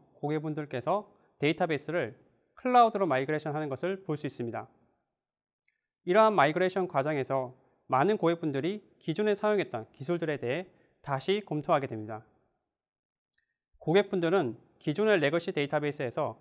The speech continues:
현대화하고 오픈소스의 표준화된 데이터베이스를 사용하길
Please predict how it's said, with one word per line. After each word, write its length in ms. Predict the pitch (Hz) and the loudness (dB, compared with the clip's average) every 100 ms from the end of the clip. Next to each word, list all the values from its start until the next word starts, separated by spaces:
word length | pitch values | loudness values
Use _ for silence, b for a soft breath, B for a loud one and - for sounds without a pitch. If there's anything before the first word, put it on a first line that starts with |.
| b b b _ | b b b _
현대화하고 800 | 233 220 202 143 113 147 190 - _ _ - | -2 2 4 4 0 -2 -6 -8 _ _ -6
오픈소스의 800 | 147 147 214 196 196 - 190 196 | -4 -2 -4 -2 -4 0 0 -2
표준화된 560 | - 240 240 170 117 117 _ - | -6 -2 0 0 -2 -10 _ -8
데이터베이스를 760 | 127 151 147 123 - 165 202 | -4 -4 -4 -6 -4 -2 -2
사용하길 500 | 190 226 233 175 110 | -4 0 2 0 -4